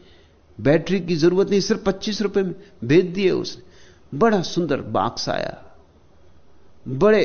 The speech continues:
उसने आतुरता से उसे खोला और जो वाद्य मिला, वो था बच्चों का एक गुनगुना।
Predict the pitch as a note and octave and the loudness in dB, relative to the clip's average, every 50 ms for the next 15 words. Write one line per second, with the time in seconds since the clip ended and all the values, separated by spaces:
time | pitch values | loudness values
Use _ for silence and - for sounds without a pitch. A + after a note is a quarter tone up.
0 | - - - D3+ C#3 - - D3 B2 F#2 C#2 - - - - - - _ _ _ | 0 -4 -6 -6 -6 -4 -4 -4 -4 -4 -6 -10 -14 -20 -20 -20 -20 _ _ _
1 | _ _ - - - - - - - - - - - - - - C3+ D3 D3 - | _ _ -20 -20 -20 -20 -20 -20 -20 -20 -20 -20 -20 -16 -6 -2 -2 -2 0 0
2 | E3+ D#3+ - D#3+ D3 D3 D3 - C#3 - - C3 A2+ - - - B2 B2+ B2+ A2 | -2 -2 0 0 -2 0 -2 -4 -6 -4 -4 -6 -6 -6 -6 -6 -4 -4 -4 -4
3 | G2+ - - - - - - - - - _ _ _ _ _ _ - - - - | -6 -10 -14 -18 -20 -20 -20 -20 -20 -20 _ _ _ _ _ _ -20 -20 -16 -10
4 | - B2 B2+ A#2+ B2+ B2 A2 A2+ A#2 B2+ C3+ A#2+ C#3 D3 D#3 D#3+ F3 F3+ - - | -6 -6 -4 -2 -2 -2 0 0 0 0 0 0 2 4 4 4 4 2 2 -2
5 | - - - - - - C3 C3+ - C3 B2 A2 B2 C3 C3 - - D#3+ D3+ C#3+ | -8 -18 -20 -12 -6 -4 -2 -2 -2 -2 -2 -2 -2 -4 -4 -4 -2 -2 -2 0
6 | D3+ C#3 C3 B2 B2 A#2+ C3 C#3+ C#3+ C#3 C#3+ C#3+ B2 - | 0 0 0 0 0 2 4 4 6 6 6 4 2 0